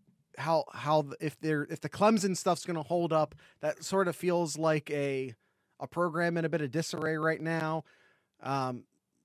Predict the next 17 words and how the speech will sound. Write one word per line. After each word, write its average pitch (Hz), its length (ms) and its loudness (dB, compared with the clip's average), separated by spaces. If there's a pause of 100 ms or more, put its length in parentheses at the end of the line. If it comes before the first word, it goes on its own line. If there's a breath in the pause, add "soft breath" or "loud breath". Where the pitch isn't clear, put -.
(260)
but 175 240 2
yeah, 208 180 6
it's - 120 -2
a 185 60 4
lot 170 260 4
of 190 80 0
the 202 80 -2
same 208 340 -2
people 196 560 0
that 170 260 -4
Ohio 175 280 0
State's 180 280 -2
recruiting 185 500 0
against 139 680 -4 (460)
all 143 200 2
the 139 100 -2
time. 113 360 -4